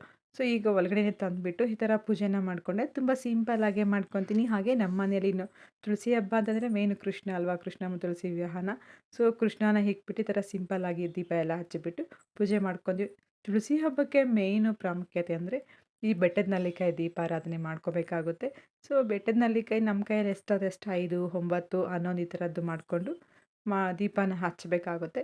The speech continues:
ನಾನು ಅಷ್ಟೇ ಒಂದು ಐದು ಬೆಟ್ಟದ ನ-, ನೆಲ್ಲಿಕಾಯಲ್ಲಿ ದೀಪನ ಹಚ್ಚಿದ್ದೆ. ಹಾಗೆ ಇನ್ನು ದೇವ್ರ ನೈವೇದ್ಯಕ್ಕೆ ಅಂತ ಹೇಳ್ಬಿಟ್ಟು ಕಡಲೆಕಾಳು ಉಸ್ಲಿನ ಮಾಡಿದ್ದೆ. So ನಮ್ಮ ಕೈಯಲ್ಲಿ ಯಾವ್ದಾಗುತ್ತೋ ಅದೇ ಪ್ರಸಾದನ ಮಾಡಿ ಇಕ್ಬೋದು. ಇನ್ನು ಬಾಳೆಕಂದು ಕೆಲವ್ರು ಕಟ್ತಾರೆ,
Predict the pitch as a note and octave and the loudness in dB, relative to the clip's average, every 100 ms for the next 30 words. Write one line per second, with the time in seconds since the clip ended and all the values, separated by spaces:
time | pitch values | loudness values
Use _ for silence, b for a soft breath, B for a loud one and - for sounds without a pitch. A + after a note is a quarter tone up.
0 | - G#3 G#3+ A3+ - G3+ G3 F3 F3+ F3 | -4 -2 0 0 -2 -4 -2 -2 0 0
1 | E3+ F3+ F3+ F3+ _ _ - A3 A#3 A#3+ | 0 0 -4 -8 _ _ -2 2 4 6
2 | A#3+ A3+ A3 F3+ G3+ G3 F#3+ F#3+ F#3 - | 6 6 4 2 0 0 0 0 -2 -2
3 | A3 B3+ C#4 C4+ B3+ C4+ B3+ A3 A3 A3 | 0 0 0 0 0 0 0 2 2 4
4 | A3 F#3+ F#3 F3+ F#3 F#3 F3+ E3+ E3 E3 | 4 4 2 0 -2 -2 -4 -2 -2 -2
5 | F#3 F#3 E3+ E3 E3 E3+ E3 D#3+ - D#3+ | -4 -2 0 0 -2 -2 -2 -4 -4 -4
6 | D#3+ D#3+ D#3 D3 D#3+ B4+ F4 D#4+ A#3 A#3 | -4 -4 -6 -6 -6 -4 -2 0 0 0
7 | B3+ A#3+ A3+ G3 F#3+ F#3 F#3 A#3 G3+ F#3 | 0 2 2 2 2 0 0 -2 -2 -4
8 | F#3 F3 F3 D#3+ E3 E3+ E3+ E3 F#3+ A#3 | -2 -4 -4 -6 -4 -2 -2 -2 -4 -6
9 | b b _ - F#3 - F#3 F3 F#3+ - | b b _ -4 -4 0 4 4 2 -4
10 | B B - C#4 C#4 B3 F#3+ F#3 A#3+ C#4 | B B -4 0 2 2 2 2 0 2
11 | C4 C#4 C4 B3+ B3+ A#3+ G#3+ B3 | 2 4 4 4 4 -2 -2 0